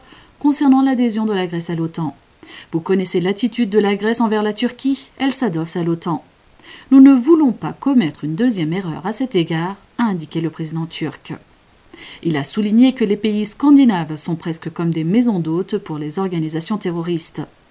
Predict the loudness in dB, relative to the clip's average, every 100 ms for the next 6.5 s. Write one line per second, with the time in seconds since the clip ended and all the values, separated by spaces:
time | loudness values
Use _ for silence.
0 | _ _ -20 -20 -10 0 2 2 0 0
1 | -2 0 -2 -2 -4 -2 0 0 0 0
2 | -2 -4 -4 -2 -2 0 -2 -4 -18 -20
3 | -12 -8 2 4 4 2 0 2 0 0
4 | -2 0 0 0 -2 -4 -4 -4 -4 -4
5 | -2 -4 -4 -4 -4 -6 _ _ -14 -12
6 | -8 -4 -2 0 -4